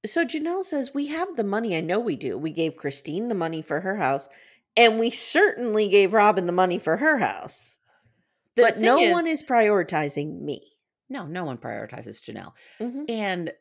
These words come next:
Speaker 2: the money from Robin's house was the proceeds of Janelle and Mary's sold house in
Speaker 1: I know.
Speaker 2: Las
Speaker 1: I know.
Speaker 2: Vegas.
Speaker 1: And it's, don't forget, Robin lives in a million dollar house. Hashtag never forget.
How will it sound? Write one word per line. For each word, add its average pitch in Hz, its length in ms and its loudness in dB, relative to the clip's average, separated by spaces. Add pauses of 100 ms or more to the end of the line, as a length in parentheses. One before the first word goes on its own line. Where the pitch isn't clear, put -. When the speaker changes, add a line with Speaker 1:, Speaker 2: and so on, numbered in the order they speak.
Speaker 2:
the 165 180 -8
money 226 360 -6
from 185 500 -8
Robin's 160 480 -10
house 151 500 -12 (240)
was 160 160 -12
the 160 100 -12
proceeds 156 640 -12
of 143 140 -14
Janelle 131 520 -10
and 123 200 -14
Mary's 117 520 -12
sold 110 380 -12
house 117 560 -16 (260)
in 113 220 -10
Speaker 1:
I 220 80 -2
know. 285 240 -6 (380)
Speaker 2:
Las 131 240 -16
Speaker 1:
I 185 120 -4
know. 190 180 -4
Speaker 2:
Vegas. - 180 -14 (480)
Speaker 1:
And 190 140 -2
it's, 190 200 -6 (160)
don't 233 240 2
forget, 254 260 0
Robin 185 320 0
lives 180 180 -4
in 175 100 -4
a - 20 -4
million 151 280 -4
dollar 143 220 2
house. 135 260 0
Hashtag 165 440 -2
never 143 220 -6
forget. - 500 -8